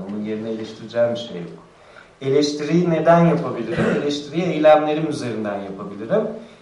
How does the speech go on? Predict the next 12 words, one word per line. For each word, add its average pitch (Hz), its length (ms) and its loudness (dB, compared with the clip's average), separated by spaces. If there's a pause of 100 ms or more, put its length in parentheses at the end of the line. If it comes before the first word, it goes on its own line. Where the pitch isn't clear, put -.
(300)
Ee, 120 240 -8
sorumluluklarım 151 840 2
üzerinden 107 500 -2
yapabilirim. 101 580 -8
Sorumluluğumun 156 840 -2
olduğu 151 460 0
ve 147 140 0
bu 180 60 -4
sorumluluğu 147 640 -4
ben 147 240 6
de - 100 0
temellendirdiysem 127 1160 -4